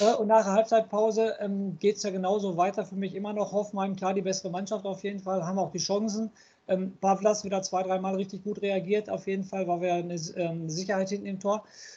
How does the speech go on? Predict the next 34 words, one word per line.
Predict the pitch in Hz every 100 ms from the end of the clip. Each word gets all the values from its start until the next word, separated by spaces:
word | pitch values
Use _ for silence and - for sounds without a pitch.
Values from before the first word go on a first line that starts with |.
| _
Ja, | 202
und | 202 196
dann | 233
kommen | 226 226
wir | 220
zu | 202
der | 202 202 202
entscheidenden | 185 - 196 214 202
Szene | - 202 214 202
in |
der | 190
vierundachtzigsten | 185 - 208 190 190 202 -
Minute, | 190 202 214 185
was | 185
sich | 175
ja | 185
dann, | 185
glaub | 185 190
ich, | 170
bis | 160
zur | 185 170
achtundachtzigsten | 208 - 180 180 180 190
Minute | 185 185
hingezogen | 185 226 214 208 208 190
hat | 196 185
mit | 175
der | 170
Entscheidung | 170 180 190 202 190
vom | 190 175
Schiedsrichter, | 208 214 196 196
Elfmeter | 170 160 190 196 196
oder | 180 170
kein | 165 196 208
Elfmeter. | 196 214 208 214